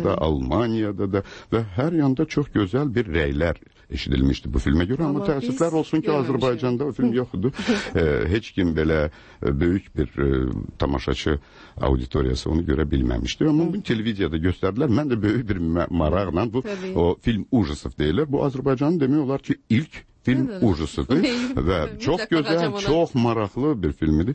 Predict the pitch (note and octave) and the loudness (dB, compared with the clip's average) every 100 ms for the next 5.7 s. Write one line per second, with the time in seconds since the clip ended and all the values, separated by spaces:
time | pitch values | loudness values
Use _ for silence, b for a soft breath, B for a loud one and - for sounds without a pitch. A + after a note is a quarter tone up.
0 | - F#3+ G3 - F#2+ F#2+ F#2 G2+ - D#2 | -4 -6 -4 -2 2 2 2 -2 0 0
1 | D#2 C2+ C2 C2+ D#2+ D#3 E3+ E2+ C#2 C#2 | 2 0 0 0 2 0 0 0 0 0
2 | G1+ G1+ - B B B - D2+ B1+ D2+ | -4 -8 -10 B B B -2 2 2 2
3 | C#2+ B1 A#1+ A1+ A#1+ - - - - - | 2 2 0 -4 -4 -4 -2 -2 0 2
4 | G2 D2 - D2+ F#2 E2 A2 B B B | 2 2 0 -2 -2 -2 -4 B B B
5 | - C#2 C2 - C2+ C2+ D2+ | -2 0 0 0 0 2 0